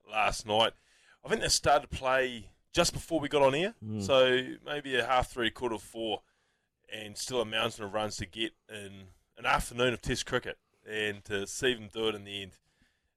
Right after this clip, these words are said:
Speaker 1: uh, pretty special. On the back of what was also probably two weeks ago, uh, the most special of special. So the Black Caps, I know they've,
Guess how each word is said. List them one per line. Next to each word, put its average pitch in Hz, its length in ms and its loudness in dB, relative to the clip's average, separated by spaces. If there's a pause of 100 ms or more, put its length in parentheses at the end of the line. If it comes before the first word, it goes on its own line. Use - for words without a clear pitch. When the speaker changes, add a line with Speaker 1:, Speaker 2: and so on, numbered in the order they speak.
(180)
Speaker 1:
uh, 87 360 -10 (140)
pretty 170 180 -2
special. 156 520 0 (100)
On 139 140 0
the 139 80 -8
back 202 340 -4
of 170 520 0 (140)
what 156 140 -4
was - 280 -4 (880)
also 113 480 -2 (380)
probably 143 160 -10
two 156 160 -2
weeks 170 180 -2
ago, 98 180 -4 (280)
uh, 131 440 4
the 143 80 -14
most 147 200 2
special 180 360 4
of 147 60 0
special. - 400 -4 (240)
So 127 440 2 (500)
the 127 80 -10
Black 151 240 0
Caps, 135 240 2
I 123 60 2
know 143 140 6
they've, 151 260 2